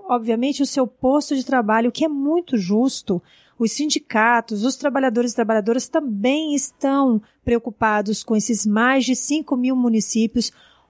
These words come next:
muitos no interior do país, nos rincões, no interior do Nordeste, no interior da região Norte, que certamente vão ficar,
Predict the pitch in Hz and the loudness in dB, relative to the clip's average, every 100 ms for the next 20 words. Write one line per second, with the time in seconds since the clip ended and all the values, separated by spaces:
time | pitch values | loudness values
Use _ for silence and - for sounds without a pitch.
0 | - 254 311 359 330 - 202 214 240 247 | -2 2 4 2 0 0 0 2 0 0
1 | 240 233 214 - 196 190 208 247 247 226 | 0 0 -2 -2 0 2 4 4 4 2
2 | 220 233 240 202 202 185 220 214 233 233 | 2 2 2 2 0 0 0 2 4 4
3 | 214 196 226 254 254 226 208 208 190 180 | 2 0 0 0 0 0 0 0 0 0
4 | 196 214 214 220 247 277 247 240 214 214 | 0 2 0 0 -2 0 0 0 2 0
5 | 196 208 185 185 208 220 - - - - | 0 0 0 0 0 0 -4 -12 -20 -20
6 | - 320 302 - - 320 320 302 294 269 | -2 0 2 0 0 0 0 -2 -2 0
7 | 254 277 - 233 262 - 254 240 240 | 0 0 0 -2 -2 -2 -2 0 0